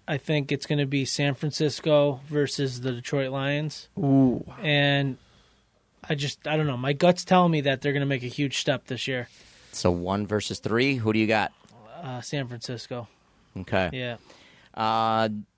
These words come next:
Speaker 3: I think we all agree there's no surprise there that the N F C South winner is gonna be the four seed and more than likely a one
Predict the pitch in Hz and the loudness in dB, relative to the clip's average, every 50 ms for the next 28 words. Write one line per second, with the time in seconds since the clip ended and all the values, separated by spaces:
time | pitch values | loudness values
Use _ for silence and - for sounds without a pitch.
0 | _ _ _ _ _ _ _ _ _ _ _ _ _ _ _ _ _ _ _ _ | _ _ _ _ _ _ _ _ _ _ _ _ _ _ _ _ _ _ _ _
1 | - 123 147 180 175 156 156 127 107 127 123 117 117 117 113 113 95 90 104 107 | -2 2 2 2 2 2 0 0 2 2 4 4 4 4 2 2 0 0 0 0
2 | 104 104 87 104 104 101 107 113 113 - - - - - 107 104 104 101 - 101 | 0 2 2 2 2 2 2 0 0 0 -2 -6 -2 0 2 2 2 0 2 2
3 | 101 101 87 85 - - - 117 117 117 107 - - 120 110 95 - - 104 95 | 0 0 0 -4 -14 -10 -4 0 0 0 0 0 -2 -2 -2 -2 -2 0 2 2
4 | 98 98 98 - - - - _ _ _ _ _ _ _ - 92 98 113 110 101 | 2 2 0 -4 -8 -20 -20 _ _ _ _ _ _ _ -8 -4 0 0 2 2
5 | 101 101 98 92 _ _ _ _ _ _ _ - 104 90 - 110 104 92 104 95 | 2 0 0 -2 _ _ _ _ _ _ _ -2 -2 0 2 0 0 0 0 -2
6 | 95 - - 95 98 95 - - - 98 95 92 92 92 90 87 87 92 92 95 | -2 -2 0 0 0 2 0 -2 -4 -2 -2 -2 -2 -4 -4 -6 -6 -6 -4 -2
7 | 98 101 101 101 104 98 98 98 95 98 98 - 95 98 98 98 - - 98 92 | 0 2 6 6 6 6 4 2 2 0 0 2 2 2 2 0 0 2 2 2
8 | 90 90 82 82 87 90 87 87 90 90 90 90 87 | 2 2 0 -2 -2 -2 0 0 0 0 0 0 -2